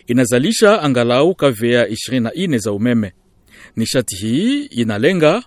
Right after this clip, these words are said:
kuendesha shughuli kadhaa za kiuchumi: chumba cha baridi kwa ajili ya uhifadhi, viwanda, saluni za kunyoa nywele na kadhalika. Pia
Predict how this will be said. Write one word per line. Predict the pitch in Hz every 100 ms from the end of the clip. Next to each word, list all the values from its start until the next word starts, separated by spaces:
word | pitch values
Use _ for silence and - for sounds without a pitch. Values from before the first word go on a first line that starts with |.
| _ _ _ _
kuendesha | - 117 113 143 233 165
shughuli | - 160 165 110 87 _ -
kadhaa | 113 95 110 143
za | 123
kiuchumi: | - 104 - 214 156 185 _ _
chumba | - 147 123
cha | -
baridi | 110 117 202 160 147 143 _ _
kwa | - 127
ajili | - 143 117 110
ya | 107
uhifadhi, | 110 101 170 190 156 220 _ _
viwanda, | - 101 113 147 147 147 202
saluni | - - 113 123 190 208
za | 117 120
kunyoa | - 117 113 104
nywele | 139 190 120 - _ _ _
na | 107
kadhalika. | 104 113 139 135 - 90 - _
Pia | - 165 113